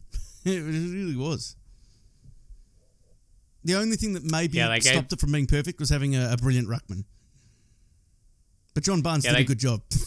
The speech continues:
Speaker 1: <laughs>
Speaker 2: Yeah, Barnes did a good job, but, yeah, maybe not to the level of some of the other guys at the time. But, yeah, they gave Melbourne, uh,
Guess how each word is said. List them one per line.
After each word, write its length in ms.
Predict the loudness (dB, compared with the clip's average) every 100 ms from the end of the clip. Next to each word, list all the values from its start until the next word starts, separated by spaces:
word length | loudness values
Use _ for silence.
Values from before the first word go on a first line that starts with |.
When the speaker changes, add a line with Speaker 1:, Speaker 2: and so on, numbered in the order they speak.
| -6
Speaker 1:
<laughs> 340 | -16 -18 -4
Speaker 2:
Yeah, 180 | 0 0
Barnes 420 | 2 0 0 -6 -14 -8
did 120 | -6
a 60 | -4
good 140 | -6
job, 300 | -6 -8 -10 -18 -20 -8
but, 160 | -8 -8 -4
yeah, 160 | 0 0
maybe 440 | 0 -2 -6 -8 _ -10
not 320 | -6 -4 -6 -10
to 80 | -10
the 60 |
level 260 | -6 -8 -8
of 80 | -10
some 180 | -8
of 60 | -8
the 80 | -8
other 160 | -8
guys 260 | -8 -8 -8
at 60 | -12
the 60 |
time. 480 | -6 -2 -2 -2 -8 -16 -20 _ -2
But, 240 | 0 2
yeah, 180 | 2 2
they 200 | 0 0
gave 200 | 0 0
Melbourne, 420 | -2 -4 -6 -10 -14 _ _ _ -8
uh, 280 | -4 -2